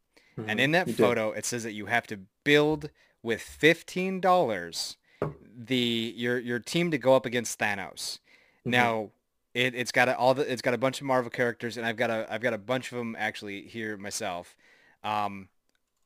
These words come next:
Speaker 1: now, I, I guess we'll kinda go through it here. For one dollar, you can get Loki, Drax, Viz, Hawkeye,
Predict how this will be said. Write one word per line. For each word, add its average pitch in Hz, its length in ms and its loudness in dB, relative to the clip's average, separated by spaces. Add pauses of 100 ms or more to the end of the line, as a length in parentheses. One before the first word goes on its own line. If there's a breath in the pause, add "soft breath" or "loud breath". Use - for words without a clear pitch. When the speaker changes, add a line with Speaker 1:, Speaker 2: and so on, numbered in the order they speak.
Speaker 1:
now, 131 460 0
I, 120 180 -2
I 131 40 4
guess 151 220 2
we'll 151 80 -4
kinda 139 180 -2
go 120 160 0
through 117 220 -6
it 104 60 -8
here. 95 380 -8 (360)
For 117 180 -8
one 170 300 4
dollar, 120 480 4
you 120 140 -4
can 117 100 -6
get 113 240 -4
Loki, 135 680 2 (120)
Drax, 120 640 2 (1000)
Viz, 120 680 0 (380)
Hawkeye, 110 680 0